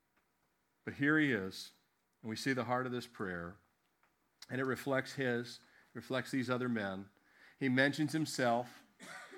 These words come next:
He pleads with God to prosper him, but not for his personal wants,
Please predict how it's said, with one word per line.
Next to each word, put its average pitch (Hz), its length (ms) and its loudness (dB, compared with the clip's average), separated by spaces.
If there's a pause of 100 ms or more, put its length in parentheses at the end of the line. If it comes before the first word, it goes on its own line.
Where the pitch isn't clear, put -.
(100)
He 151 80 2
pleads 175 440 6
with 165 200 0
God 156 360 6 (360)
to 180 100 -4
prosper 202 760 0
him, 120 220 2
but 156 220 2
not 208 640 4 (1160)
for 185 180 4
his 160 100 4
personal 180 500 2
wants, 143 640 4